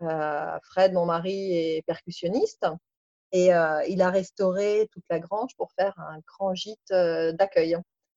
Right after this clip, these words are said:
Et du coup, à l'intérieur de ça, il m'a fait aussi des salles d'activité pour moi. Et j'ai pu, euh, assez rapidement donner des cours, euh,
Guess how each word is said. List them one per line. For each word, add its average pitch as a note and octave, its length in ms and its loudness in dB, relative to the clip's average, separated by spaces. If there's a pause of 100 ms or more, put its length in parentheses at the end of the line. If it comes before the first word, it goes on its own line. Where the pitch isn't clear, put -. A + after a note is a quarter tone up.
(280)
Et F3 140 2
du E3 140 -8
coup, C#4 300 4
à A3+ 40 6
l'intérieur F#3 440 4
de E3 120 -2
ça, A#3+ 540 4
il G3 100 -2
m'a D#3 140 -2
fait G3+ 240 0
aussi F#3 300 -4
des F#3 100 0
salles F3 200 0
d'activité G#3+ 800 4
pour A#3+ 200 0
moi. F3 220 2 (520)
Et D#3 180 -6
j'ai D3 160 -10
pu, G3 360 -4
euh, C#3+ 560 -2
assez D#3+ 280 -8
rapidement D3+ 600 -2
donner D3+ 260 -6
des C3 140 -10
cours, E3+ 540 -8
euh, - 60 -10